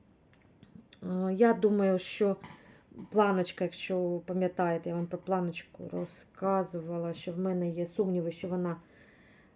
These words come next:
е, буде так, так же підскочувати, але резинку, як ми знаємо, бобінний м-, мерінос, е, не дуже гарно тримає,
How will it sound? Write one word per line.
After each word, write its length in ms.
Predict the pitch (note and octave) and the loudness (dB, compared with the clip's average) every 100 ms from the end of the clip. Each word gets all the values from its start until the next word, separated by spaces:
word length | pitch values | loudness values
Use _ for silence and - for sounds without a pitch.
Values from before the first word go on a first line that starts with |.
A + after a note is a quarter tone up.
| - - - _ - _ - - | -20 -20 -20 _ -20 _ -8 0
е, 200 | G3 F#3 - - - - - - - - - _ _ - - - - - - - G2+ | 2 2 -2 -12 -14 -18 -20 -20 -20 -20 -20 _ _ -20 -20 -20 -20 -20 -16 -14 -6
буде 300 | F#3+ F#3 G3+ | 2 6 6
так, 220 | F#3+ F#3 - | 6 2 -2
так 340 | - G3+ F3+ | -4 0 2
же 80 | F3+ | 0
підскочувати, 960 | F#3 - - D4+ D4+ D4+ D4 C#4+ C4+ - | -6 -6 0 0 4 4 6 6 6 6
але 640 | G3+ G#3 A3 G#3+ G#3 G3 | 4 8 8 8 8 6
резинку, 480 | G#3 G3 G#3+ G3 F#3 | 6 6 4 4 4
як 160 | F3+ F#3+ | 2 2
ми 120 | F#3 | 0
знаємо, 580 | F#3+ F#3 F3 F3 E3+ E3+ - - - F3+ | 0 2 2 2 0 -4 -16 -20 -10 -4
бобінний 420 | F3+ G3+ F#3+ F#3+ | 0 2 4 4
м-, 260 | F#3+ G3 | 2 2
мерінос, 680 | G3 G3 G3 F#3+ F3 E3+ - | 2 4 4 4 2 0 -4
е, 100 | E3+ D#3+ E3 E3+ F3+ | -6 -4 -6 -8 -4
не 140 | F#3 F#3+ | -2 0
дуже 320 | A#3 D#4 F4 | 0 2 2
гарно 340 | D#4+ D#4 D4+ | 2 2 2
тримає, 640 | D4 C#4 C4+ C4+ C4+ C4+ | 4 4 4 6 6 4